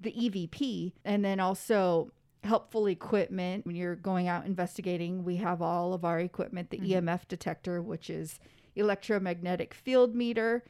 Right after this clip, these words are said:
Speaker 1: Um, that's something that we always do before we, um, start the investigation.
Speaker 2: Mm-hmm.
Speaker 1: We go throughout the entire house and make sure that there is no reading.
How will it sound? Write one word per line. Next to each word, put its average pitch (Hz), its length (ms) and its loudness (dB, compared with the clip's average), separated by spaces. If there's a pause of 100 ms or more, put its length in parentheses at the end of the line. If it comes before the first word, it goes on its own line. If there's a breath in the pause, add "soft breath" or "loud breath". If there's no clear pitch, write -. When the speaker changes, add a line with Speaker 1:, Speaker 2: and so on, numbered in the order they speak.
(460 soft breath)
Speaker 1:
Um, 180 160 -6
that's 175 200 -6
something 196 300 -2
that 175 200 -2
we 185 160 2
always 185 320 0
do 175 300 0
before 196 420 0
we, 196 280 0 (800 soft breath)
um, 160 280 0
start 254 320 0
the 320 100 0
investigation. 170 920 -2 (960)
Speaker 2:
Mm-hmm. 180 140 -4
Speaker 1:
We 185 400 -2 (540 soft breath)
go 220 220 8
throughout 214 380 2
the 196 100 2
entire 185 480 0
house 170 560 -4
and 185 220 0
make 170 200 -6
sure 190 260 -2
that 165 180 -2
there 170 180 0
is 175 160 2
no 165 200 2
reading. 175 640 0